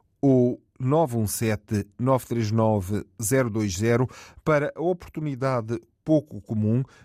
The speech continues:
de testemunharem um trabalho muitas vezes escondido do público. A entrada vai ser limitada a cinquenta pessoas e as primeiras dez recebem um convite para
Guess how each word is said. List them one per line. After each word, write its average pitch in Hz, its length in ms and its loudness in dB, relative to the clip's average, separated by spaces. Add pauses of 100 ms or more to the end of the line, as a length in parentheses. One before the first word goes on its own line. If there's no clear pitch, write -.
(120)
de 123 180 4
testemunharem 143 840 0
um 117 80 2
trabalho 104 560 0 (320)
muitas 135 380 0
vezes 104 680 0 (120)
escondido 123 580 -2
do 95 100 -4
público. 101 600 -2 (240)
A 98 80 -2
entrada 110 580 0 (240)
vai 131 140 0
ser 135 200 -2
limitada 131 800 -2
a - 60 -8
cinquenta 131 400 -4
pessoas 107 500 0 (240)
e 147 80 -4
as 165 100 -4
primeiras 190 460 0
dez 104 300 0 (260)
recebem 107 640 0
um 135 60 0
convite 120 640 0 (260)
para 117 360 2